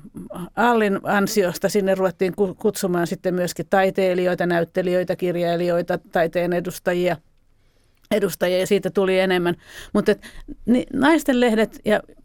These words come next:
niinku, vähän, ja, ja sanomalehdet vähän puhu niistä puvuista, mut ei ollenkaan sillä tavalla kuin nyky-, nykyään. Kyllä siellä enemmän, niinku, ihmeteltiin näitä, äh, niinku,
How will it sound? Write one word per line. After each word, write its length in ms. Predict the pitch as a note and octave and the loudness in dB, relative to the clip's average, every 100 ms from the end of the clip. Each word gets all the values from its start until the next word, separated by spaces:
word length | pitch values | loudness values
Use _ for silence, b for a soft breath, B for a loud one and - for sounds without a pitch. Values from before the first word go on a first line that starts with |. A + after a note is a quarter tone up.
| _ _ - - | _ _ -18 -4
niinku, 260 | A3+ A3 | -2 0
vähän, 540 | G3+ C#4+ A#3+ G#3 E3 D3 - | 0 2 2 2 0 -2 -4
ja, 140 | F#3+ - | -4 -2
ja 140 | F#3 | -6
sanomalehdet 640 | - G#3 F3+ F3+ E3+ F3+ - b A3+ | -2 0 2 0 0 -2 -6 b 2
vähän 440 | C#4+ B3+ G#3 E3+ D3+ b - | 4 4 2 0 -6 b 2
puhu 280 | G3+ F#3 | 2 4
niistä 340 | E3+ E3 D#3 E3 | 2 0 -2 -4
puvuista, 600 | E3+ F3 E3+ D#3 - E3+ b - | -2 -2 0 -2 -4 -8 b -6
mut 140 | G3 | 0
ei 220 | - A#3 | 4 6
ollenkaan 560 | B3+ C4+ G#3 E3+ D#3+ D#3+ | 6 6 4 2 0 -2
sillä 260 | F3 E3+ D#3 | -2 0 -2
tavalla 380 | E3 D#3+ D#3 | -2 -2 -4
kuin 180 | D#3+ D#3 | -4 -2
nyky-, 360 | D#3 D#3 D#3 C3+ - | -2 -2 -4 -4 -2
nykyään. 480 | G#3 - C#3+ D#3+ | -2 0 0 0
Kyllä 200 | E3+ A3 | 2 2
siellä 320 | G#3 A#3+ G#3+ G#3+ | 4 2 4 4
enemmän, 560 | G#3+ F#3+ F3 E3+ F3+ - - | 4 2 2 0 -4 -12 -8
niinku, 380 | F#3 E3 F3 - | -6 -2 -4 0
ihmeteltiin 840 | G#3 G3+ F3 F3+ D#3+ D#3 E3+ E3 - B B - | 0 2 0 -2 -4 -2 -2 -2 -4 B B -4
näitä, 340 | D#3 D#3+ E3 D#3 - - | -2 0 0 -2 -4 -14
äh, 140 | G3 | -8
niinku, 240 | G#3+ F3+ | -4 -4